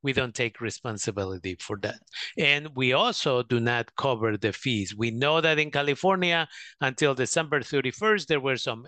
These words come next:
nonprofit organizations, some agencies that had funding from the state to be able to cover those fees.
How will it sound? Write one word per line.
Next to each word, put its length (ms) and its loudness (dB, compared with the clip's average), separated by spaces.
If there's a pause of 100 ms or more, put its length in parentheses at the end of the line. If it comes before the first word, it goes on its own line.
nonprofit 640 2
organizations, 880 0
some 300 -4
agencies 720 2 (400)
that 180 2
had 240 0
funding 380 0
from 220 -2
the 120 0
state 400 0
to 80 -8
be 140 -2
able 180 0
to 100 -12
cover 320 0
those 280 -2
fees. 340 -2